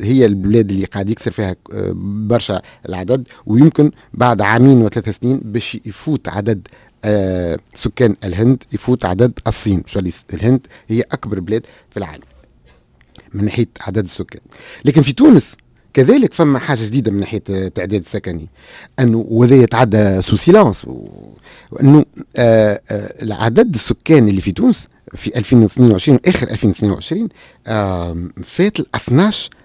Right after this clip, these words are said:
الأثناش، آه، م-، اثناش مليون. وهذه هي حاجة، آه، آه، مهمة، لأنه ش-، شنو نحن وزننا في العالم؟ مثلا واحد يقول قايل: "شنو هو وزن تونس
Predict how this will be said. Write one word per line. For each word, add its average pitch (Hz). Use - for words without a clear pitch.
الأثناش، 135
آه، 107
م-، 110
اثناش 156
مليون. 107
وهذه 131
هي 208
حاجة، 196
آه، 131
آه، -
مهمة، 151
لأنه 135
ش-، -
شنو 254
نحن 165
وزننا 151
في 120
العالم؟ 98
مثلا 101
واحد 113
يقول 123
قايل: 147
"شنو 170
هو 139
وزن 143
تونس 156